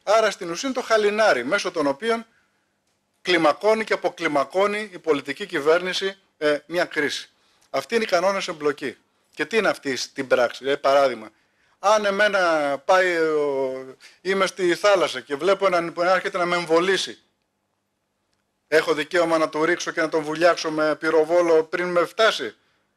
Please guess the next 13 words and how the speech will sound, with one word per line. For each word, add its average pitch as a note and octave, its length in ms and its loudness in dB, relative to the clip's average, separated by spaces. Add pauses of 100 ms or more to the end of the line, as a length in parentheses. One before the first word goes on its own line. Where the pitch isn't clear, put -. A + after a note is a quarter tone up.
(220)
Πρέπει E3 240 2
να E3 100 0
τον D#3+ 120 -2
εμβολήσω D3+ 500 0
κι D3 120 -4
εγώ; E3 460 2 (140)
Πρέπει F3 240 -2
να D3+ 140 2
φύγω; G3 520 0 (200)
Τι A3 100 -8
πρέπει G3 260 0
να D#3 120 4
κάνω; A#2+ 360 -2